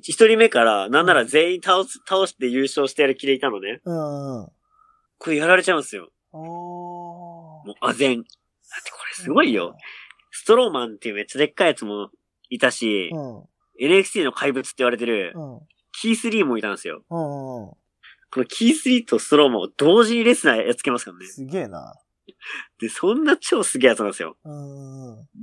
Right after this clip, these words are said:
Speaker 1: 十五人くらい一人やっつけてるやつを、
Speaker 2: うん。
Speaker 1: マッキンタイヤがやっつけるんですよ。
Speaker 2: <laughs>
Speaker 1: うわ、でも、俺これちょっとレスナー、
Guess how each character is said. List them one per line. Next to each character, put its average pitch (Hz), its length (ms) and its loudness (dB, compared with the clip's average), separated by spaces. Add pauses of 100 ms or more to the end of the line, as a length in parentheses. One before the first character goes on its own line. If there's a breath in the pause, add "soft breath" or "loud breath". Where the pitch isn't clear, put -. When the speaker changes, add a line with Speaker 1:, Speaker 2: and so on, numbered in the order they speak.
(120)
Speaker 1:
十 202 280 4
五 240 120 4
人 240 100 0
く 226 40 -6
ら 175 60 8
い - 20 2
一 - 60 -4
人 165 80 2
や 123 100 4
っ 120 80 0
つ - 60 -10
け 160 100 -2
て 135 80 2
る 127 100 4
や 123 140 4
つ 135 140 0
を、 113 220 2
Speaker 2:
う - 60 -16
ん。 165 40 -10
Speaker 1:
マ 127 100 4
ッ 139 100 -4
キ 226 160 -4
ン 220 80 -8
タ 226 120 4
イ - 20 4
ヤ 156 60 4
が 120 60 2
や 110 100 0
っ - 20 -6
つ - 80 -16
け 147 100 0
る 123 60 2
ん - 20 -6
で 101 60 -8
す - 60 -10
よ。 82 120 -12
Speaker 2:
<laughs> - 1300 -6
Speaker 1:
う 165 40 2
わ、 214 140 4
で 226 60 2
も、 175 380 4
俺 214 260 0
こ 214 160 0
れ 214 120 2
ち 214 80 4
ょ 220 40 4
っ 208 40 0
と 165 120 4
レ 196 100 6
ス 202 140 -6
ナ 151 420 2
ー、 - 40 -20